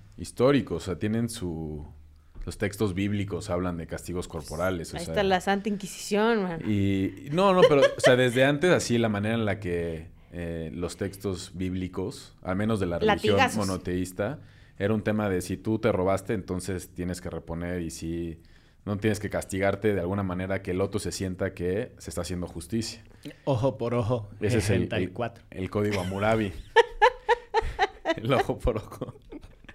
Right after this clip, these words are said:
Speaker 1: Pero, o sea, supongo que desde,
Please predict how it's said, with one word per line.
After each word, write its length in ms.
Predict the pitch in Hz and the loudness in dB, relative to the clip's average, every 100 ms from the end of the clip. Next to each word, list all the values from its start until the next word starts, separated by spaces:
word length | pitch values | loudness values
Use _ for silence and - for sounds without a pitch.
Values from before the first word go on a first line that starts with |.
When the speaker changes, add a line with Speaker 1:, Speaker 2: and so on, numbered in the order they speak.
| - - 571 494 - - | -12 -4 4 4 4 6
Speaker 1:
Pero, 840 | 120 113 110 110 107 107 107 101 | 6 8 6 6 6 6 6 4
o 100 | 131 | 6
sea, 260 | 151 113 - - - - - | 6 4 -2 -20 -20 -20 -10
supongo 380 | 107 127 147 | -4 -2 -2
que 120 | 123 98 | -2 -2
desde, 1160 | 92 92 95 92 85 90 87 87 85 85 82 | 0 -2 -4 -4 -4 -2 -2 -2 -2 -4 -8